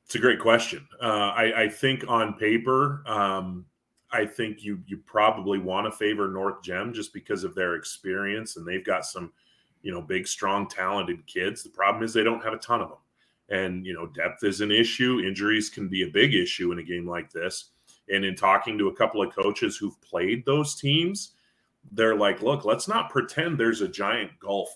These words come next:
between North Gem and Mackey." You know, Mackey's got some players. They've got some talent.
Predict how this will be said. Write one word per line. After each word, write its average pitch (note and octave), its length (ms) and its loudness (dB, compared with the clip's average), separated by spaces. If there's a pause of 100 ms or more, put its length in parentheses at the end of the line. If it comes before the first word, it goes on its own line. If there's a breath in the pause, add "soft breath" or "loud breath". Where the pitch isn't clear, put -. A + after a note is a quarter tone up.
between G2 460 -8
North F#2 320 -2
Gem F#2 260 -2
and D#2+ 140 -12
Mackey." F2+ 480 -6 (340)
You E2+ 80 -20
know, E2 160 -20
Mackey's C#3+ 440 -2
got - 320 2
some G#2+ 200 -6
players. F#2 540 0
They've A#2 200 -4
got F#2 260 2
some F2+ 200 -10
talent. G#2 360 0